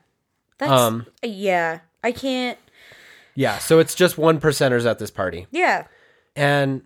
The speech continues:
Speaker 2: at this point, I'm going to give a content warning because we're about to get into a portion that mentions some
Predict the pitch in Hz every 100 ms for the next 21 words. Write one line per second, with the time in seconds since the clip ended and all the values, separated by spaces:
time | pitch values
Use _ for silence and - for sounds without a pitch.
0 | _ 147 151 180 180 185 185 180 151 151
1 | 156 156 156 151 135 143 143 135 - 123
2 | - - 151 156 151 139 143 143 135 131
3 | 120 131 117 107 120 113 107 127 127 -
4 | 123 120 117 110 120 113 107 110 - 120
5 | - 110 104 101 101 - 101 95 - 98
6 | 98 98